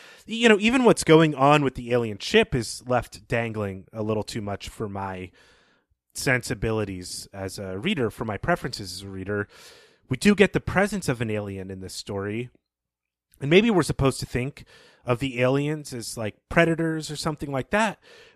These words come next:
but we actually don't see the aliens do anything that brings harm to any character in this story. And I guess we're just supposed to filter what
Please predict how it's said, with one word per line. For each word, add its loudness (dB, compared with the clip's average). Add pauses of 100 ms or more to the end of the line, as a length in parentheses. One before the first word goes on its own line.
but 0
we -8
actually -8
don't -4
see -8
the -10
aliens -6 (200)
do 4
anything -12
that -10
brings -8
harm -4
to -18
any -12 (380)
character -2
in -14
this -12
story. -10 (340)
And 0
I -2
guess -2
we're -2
just -8
supposed -6
to -8
filter 0 (540)
what 4